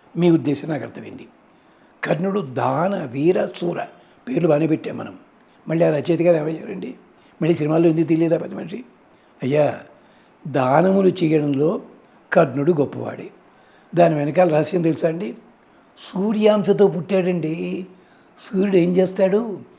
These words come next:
ఎక్కడెక్కడ నీళ్లు కనిపిస్తే హరించుకుంటాడు, తీసుకుంటాడు. మేఘాలు తయారు చేసి వెయ్యి రెట్లుగా వర్ణిస్తాడు, వర్షిస్తాడు. అంటే దానం చేయడంలో ఎవరండి గొప్పవాడు? సూర్యుడు కదా.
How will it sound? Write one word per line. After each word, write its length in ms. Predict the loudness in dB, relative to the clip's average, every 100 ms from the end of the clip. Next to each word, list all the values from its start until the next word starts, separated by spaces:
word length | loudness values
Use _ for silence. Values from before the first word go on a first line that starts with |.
| _ _ _
ఎక్కడెక్కడ 720 | 2 2 2 2 4 4 4 4
నీళ్లు 420 | 4 4 4 6
కనిపిస్తే 720 | 4 4 0 6 8 8 4 -6 -20 _ _
హరించుకుంటాడు, 760 | -4 0 0 -2 -4 0 0 0
తీసుకుంటాడు. 760 | -4 -10 -10 -12 -12 -14 -20 _ _ _ -20 -20 -6
మేఘాలు 520 | 2 6 10 12 12
తయారు 280 | 12 10 10
చేసి 440 | 8 2 2 -8 -10 -14 -20 -4
వెయ్యి 340 | 0 2 2
రెట్లుగా 420 | -2 -2 6 8
వర్ణిస్తాడు, 600 | 8 4 -4 -8 -12 -12 -16 -20 _
వర్షిస్తాడు. 520 | 4 4 -2 -4 -4 -6
అంటే 520 | -16 _ _ -12 -8
దానం 420 | -4 -2 0 0
చేయడంలో 520 | 2 2 2 0 -2 -6 -20 _ _ -4
ఎవరండి 380 | -2 -2 0
గొప్పవాడు? 640 | 0 -2 -2 -2 0 0 -4 -12 -20 _ _
సూర్యుడు 460 | -6 -4 -2 -2 0
కదా. 340 | 2 2 0